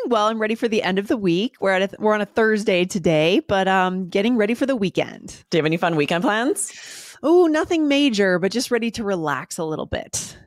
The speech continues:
Speaker 1: Yes.
Speaker 2: Nice. I'm helping a friend, um, prepare for a party she's throwing, so I'm excited about
Speaker 1: Ooh,
Speaker 2: that. I'm,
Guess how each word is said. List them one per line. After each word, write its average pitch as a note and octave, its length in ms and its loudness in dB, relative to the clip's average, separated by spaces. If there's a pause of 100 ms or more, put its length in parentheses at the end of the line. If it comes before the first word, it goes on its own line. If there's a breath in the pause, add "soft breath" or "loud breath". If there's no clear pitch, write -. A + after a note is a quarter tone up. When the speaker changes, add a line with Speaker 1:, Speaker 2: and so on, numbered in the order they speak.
Speaker 1:
Yes. E3+ 340 -2
Speaker 2:
Nice. C3+ 460 0
I'm D#3+ 140 -2
helping F#3 240 0
a F3+ 40 0
friend, D#3+ 500 0 (320 loud breath)
um, C#3 640 0 (200)
prepare F3+ 500 0
for D#3 200 0
a D3+ 40 0
party D3+ 360 -2
she's C3+ 260 -2
throwing, A#2+ 420 0
so A2+ 280 0
I'm C3 180 0
excited G3+ 440 0
about F#4+ 200 0
Speaker 1:
Ooh, D#4+ 40 0
Speaker 2:
that. F#2 240 -2
I'm, - 160 -12